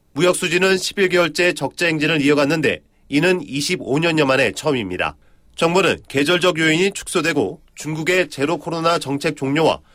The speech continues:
경제활동 재개 효과가 시차를 두고 반영되면서 무역 수지는 점차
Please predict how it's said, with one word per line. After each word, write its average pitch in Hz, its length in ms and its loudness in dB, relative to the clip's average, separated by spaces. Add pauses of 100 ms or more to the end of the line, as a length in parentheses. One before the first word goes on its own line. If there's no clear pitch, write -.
(160)
경제활동 160 720 2
재개 147 260 0
효과가 143 440 0 (320)
시차를 175 460 0
두고 156 240 2
반영되면서 147 680 0 (280)
무역 156 240 2
수지는 165 460 0
점차 143 460 0